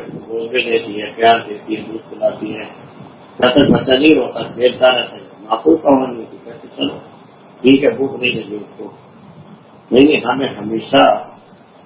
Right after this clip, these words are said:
ہاں جی، اللہ سے مانگتے رہنا ہے،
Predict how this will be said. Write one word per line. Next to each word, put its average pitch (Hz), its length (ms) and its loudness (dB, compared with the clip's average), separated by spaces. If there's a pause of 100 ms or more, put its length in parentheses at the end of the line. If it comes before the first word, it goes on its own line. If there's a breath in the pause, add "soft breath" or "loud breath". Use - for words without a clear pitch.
(560)
ہاں 120 80 6
جی، 165 160 6 (1800)
اللہ 139 380 6
سے 135 60 -4
مانگتے 117 840 -4
رہنا 123 380 2
ہے، - 280 -18